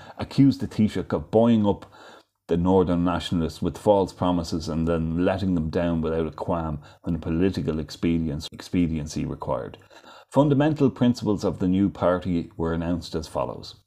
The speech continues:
To unite the people of Ireland in an independent republic. To restore the Irish language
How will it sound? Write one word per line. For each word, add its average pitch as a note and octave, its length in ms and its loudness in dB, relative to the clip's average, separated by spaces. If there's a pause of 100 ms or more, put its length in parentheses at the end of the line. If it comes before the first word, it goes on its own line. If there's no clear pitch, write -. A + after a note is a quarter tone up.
(460)
To A#2+ 140 4
unite A2+ 400 6
the - 80 -6
people A2 360 2
of F2 80 0
Ireland E2+ 480 2
in F2 100 -4
an E2+ 180 0
independent E2+ 680 -2
republic. - 540 -10 (640)
To G#2 100 0
restore C3 420 4
the A2 160 2
Irish G2 340 2
language E2 460 0